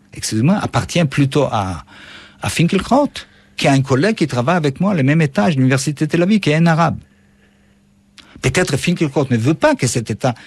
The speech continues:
sera à lui. Mais après les lois, l'esprit des lois israéliennes, c'est, cet État lui appartient. Vous savez, comme je suis historien, je sais très bien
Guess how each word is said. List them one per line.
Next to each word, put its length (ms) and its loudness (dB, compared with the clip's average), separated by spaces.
sera 300 -6
à 120 2
lui. 320 4
Mais 280 4
après 320 -4
les 160 0
lois, 400 0
l'esprit 460 0
des 120 2
lois 200 0
israéliennes, 500 -4
c'est, 240 -12
cet 280 -18
État 260 -8
lui 100 -12
appartient. 440 -2
Vous 720 -18
savez, 400 0
comme 180 0
je 80 0
suis 220 -2
historien, 460 -2
je 160 2
sais 220 0
très 220 2
bien 240 -2